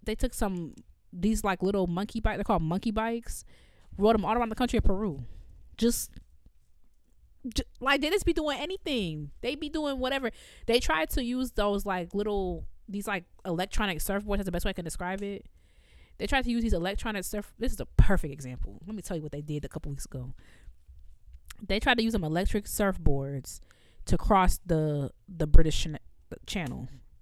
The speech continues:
and failed. That's the first time they failed at something. They just was like, "You know, it'd be fun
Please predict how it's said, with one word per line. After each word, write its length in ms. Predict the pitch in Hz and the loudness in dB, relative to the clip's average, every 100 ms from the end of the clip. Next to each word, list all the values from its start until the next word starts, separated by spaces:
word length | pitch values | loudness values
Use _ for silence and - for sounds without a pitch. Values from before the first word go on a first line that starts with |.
| _ - - _ - | _ -20 -20 _ -10
and 160 | 165 135 | -6 -4
failed. 380 | 180 143 127 165 | -2 -4 -4 -4
That's 100 | 175 | -4
the 60 | |
first 200 | 175 190 | -2 -2
time 120 | 202 | -2
they 80 | 165 | -4
failed 280 | 156 165 151 | -4 -4 -4
at 100 | 147 | -4
something. 440 | 170 160 - 131 - | -8 -12 -14 -14 -6
They 100 | 185 | -4
just 220 | 196 - | -2 6
was 160 | 202 180 | 10 10
like, 220 | 165 160 - | 8 -4 -6
"You 100 | 277 | -8
know, 60 | |
it'd 100 | 381 | -4
be 60 | 302 | -4
fun 380 | - 330 320 320 | -4 -8 -10 -12